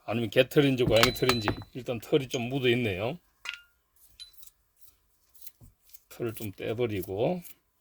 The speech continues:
내가 볼 때 많이 사용을 했는지 안 했는지는 일단 뭐 쑤셔보면 알겠죠, 그죠? 그럼 흔적이 나올 거니까. 어, 총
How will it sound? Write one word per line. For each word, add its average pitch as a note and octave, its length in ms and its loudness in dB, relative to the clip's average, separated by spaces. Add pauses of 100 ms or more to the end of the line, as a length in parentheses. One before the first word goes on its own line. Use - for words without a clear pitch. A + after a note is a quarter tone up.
(1000)
내가 A2+ 140 2
볼 A2+ 120 -2
때 A#2+ 140 2
많이 A2+ 380 4
사용을 C3 380 2
했는지 C#3 380 4
안 A2 120 2
했는지는 B2+ 500 -2
일단 A2 280 -6
뭐 F#2+ 140 -6
쑤셔보면 B2+ 580 2
알겠죠, G2+ 360 -2
그죠? G2+ 240 -6 (240)
그럼 G#2+ 220 -2
흔적이 B2+ 300 4
나올 F#2+ 220 -2
거니까. G#2 460 0 (2500)
어, C#3 360 8 (400)
총 D3+ 260 -4